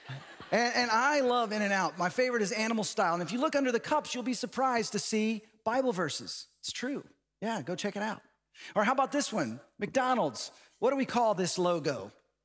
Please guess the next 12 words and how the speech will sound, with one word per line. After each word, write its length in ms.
The 80
golden 380
arches. 340
And 100
where 120
do 80
you 60
find 300
golden 280
arches? 580
In 80
heaven. 460